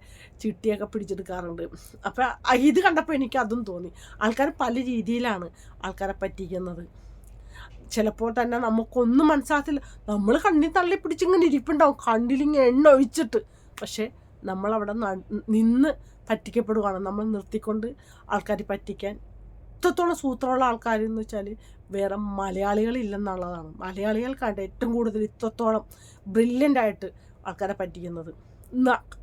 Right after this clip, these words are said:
ഇത് ഇതുപോലെ തന്നെ ഇത്രയും ആൾക്കാരെ നോക്കിയെത്തിക്കൊണ്ടാണ് കുഞ്ഞൻ എന്നുള്ള വ്യക്തി ആൾക്കാരെ പറ്റിച്ചത്. അപ്പൊ നിങ്ങളിങ്ങനെ പറ്റിക്കപ്പെട്ടിട്ടുണ്ടോ?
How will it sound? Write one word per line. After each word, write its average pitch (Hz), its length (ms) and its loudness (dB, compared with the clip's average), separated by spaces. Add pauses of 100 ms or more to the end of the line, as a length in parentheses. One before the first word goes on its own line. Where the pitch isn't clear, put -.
ഇത് 254 160 6
ഇതുപോലെ 311 540 6
തന്നെ 254 140 0 (360)
ഇത്രയും 220 320 6
ആൾക്കാരെ 220 440 2 (340)
നോക്കിയെത്തിക്കൊണ്ടാണ് 208 920 -2 (360)
കുഞ്ഞൻ 208 360 -2
എന്നുള്ള 214 240 -2
വ്യക്തി 190 400 -12 (240)
ആൾക്കാരെ 185 300 -4
പറ്റിച്ചത്. 170 500 -12 (1300)
അപ്പൊ 240 200 4 (400)
നിങ്ങളിങ്ങനെ 269 760 6
പറ്റിക്കപ്പെട്ടിട്ടുണ്ടോ? 233 1040 -4